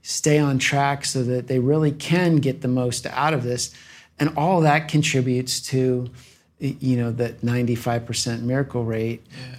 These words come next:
Speaker 1: which essentially means a ninety-five percent satisfaction rate, you know?
Speaker 2: Yeah, absolutely. So what's, what's been the biggest thing that you've learned, uh, over the last couple of years of facilitating breathwork here?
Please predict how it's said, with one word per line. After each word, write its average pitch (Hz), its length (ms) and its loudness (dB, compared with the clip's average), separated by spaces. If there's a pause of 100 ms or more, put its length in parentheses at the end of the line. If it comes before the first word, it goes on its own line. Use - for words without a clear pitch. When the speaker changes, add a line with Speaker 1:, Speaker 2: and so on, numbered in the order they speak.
(120)
Speaker 1:
which 117 180 -4
essentially 117 760 -2
means 113 280 0
a 113 60 -4
ninety-five 117 460 -4
percent 113 300 -6
satisfaction 117 880 -4
rate, 117 160 -14 (240)
you 113 60 -16
know? 123 240 -10
Speaker 2:
Yeah, - 200 -10
absolutely. - 540 -12 (460)
So - 160 -10
what's, 135 260 -4
what's 135 300 -6
been 123 320 -6
the 117 60 -6
biggest 113 500 -4
thing 110 160 -12
that - 100 -14
you've 101 400 -10
learned, 104 640 -8
uh, 98 320 -8
over 101 120 -10
the 101 80 -10
last 101 340 -6
couple 107 220 -14
of 104 80 -10
years 95 640 -6
of - 160 -10
facilitating - 800 -8
breathwork - 400 -12
here? - 520 -10